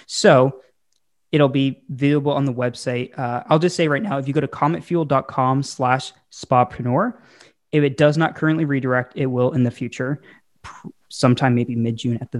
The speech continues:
very latest, but it will be there at some <laughs> point in time in the near future. And then you will be able to get a much more robust, uh, version of this tool, which will help you forecast Google Ads results based off of,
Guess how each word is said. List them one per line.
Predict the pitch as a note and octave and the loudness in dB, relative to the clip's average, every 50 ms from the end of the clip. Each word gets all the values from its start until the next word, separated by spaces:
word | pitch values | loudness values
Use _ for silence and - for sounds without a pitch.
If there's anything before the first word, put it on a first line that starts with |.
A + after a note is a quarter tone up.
| A2+ A2+ A2+ A2+ A2+ A2+ | -8 -8 -8 -8 -8 -6
very | A#2 - C3 B2 B2 A#2 | -4 -2 -2 0 0 -2
latest, | A2+ A2+ A#2 B2 D#3 G3 F#3+ - C#3 | -2 -4 -4 -2 -2 -2 -2 -4 -4
but | B2+ C#3 | 0 0
it | B2 - | 0 0
will | A#2 B2 B2+ B2+ A#2+ | 0 -2 0 0 0
be | A#2 B2 B2+ B2 | -2 -2 -4 -2
there | A#2+ B2+ B2 B2 B2 | 0 0 0 0 -2
at | B2 B2 - | -6 -12 -12
some | - - C3+ C3+ | -10 -6 -6 -6
<laughs> | - - | -6 -2
point | - D#3+ E3 F3+ | 0 0 2 2
in | E3+ C#3+ D#3+ D3 | 2 0 0 -2
time | - - C#3 D3 D#3 E3+ E3+ - - - | -2 -4 -2 -2 -2 -2 -4 -6 -6 -2
in | D3+ | 0
the | D3 C#3 | 0 2
near | C3+ C#3 C#3 C#3+ | 2 2 0 0
future. | - - C#3+ C#3 - - A3+ C4 B3 _ _ _ - - - - - - _ _ - | -2 -2 -4 -4 -2 -2 -6 -6 -6 _ _ _ -20 -20 -20 -20 -20 -20 _ _ -4
And | - D3 C#3 C#3 | -2 0 2 2
then | C3+ C3+ C#3 | 2 2 2
you | C3+ | 2
will | C3 B2+ | 2 2
be | C3+ C3 | 2 2
able | C3 C3 B2+ | 2 2 0
to | C3 | -2
get | B2+ A#2+ B2+ B2+ | -2 -2 -2 -2
a | C3 | -2
much | A#2+ A#2+ B2 A#2+ - | -2 -2 -4 -4 -6
more | B2+ A#2+ A#2 | -6 -6 -6
robust, | A#2 A#2 A2+ A2+ - A#2 A#2 A#2+ - - - - _ - _ _ - | -6 -6 -8 -8 -8 -10 -10 -10 -12 -16 -18 -20 _ -20 _ _ -8
uh, | C#3+ A2+ A2+ B2+ | -6 -6 -6 -6
version | A#2+ A#2+ B2+ C3+ B2+ B2 A#2 C3 B2+ | -4 0 2 4 4 4 2 0 -2
of | - C#3+ B2 A#2 | -2 -2 -4 -4
this | B2 A#2+ - | -4 -8 -10
tool, | - - - D3+ E3 F3+ | -8 -2 0 2 2 2
which | F3+ D3 C3+ - | 2 0 -2 -2
will | C#3 | -2
help | - - D3 C3+ - | -4 -2 -4 -2 -2
you | - C3+ B2+ B2 - _ | -2 -2 -2 -2 -4 _
forecast | - - - - - C#3+ C#3+ C#3 - - - D#3 C#3+ C#3 C#3+ C#3+ - - - - - | -16 -20 -10 -4 -2 0 0 -2 -4 -4 -2 2 2 2 2 0 -2 -8 -14 -14 -8
Google | - C#3 B2+ B2 A#2+ B2 A#2+ - - | -2 0 0 0 2 0 -2 -2 -4
Ads | G#3 A#2 A#2 A#2+ A#2+ A#2+ - - - | -6 -4 -2 0 0 -2 -2 -4 -10
results | G#3+ C#3+ A#2+ A#2 C3+ A#2+ C#3+ G#3+ B3 - - - - - - - - _ - | -8 -8 -6 -2 0 2 2 2 0 -4 -10 -16 -16 -18 -20 -20 -20 _ 0
based | C#3+ C#3 C#3 C3+ - - | 2 2 2 2 -2 -4
off | - C3+ C3 B2+ B2 - - - | 0 2 2 2 2 0 -6 -4
of, | - C#3 B2+ A#2+ A#2+ A#2+ A#2+ A#2+ - | 0 2 2 4 2 2 0 -2 -6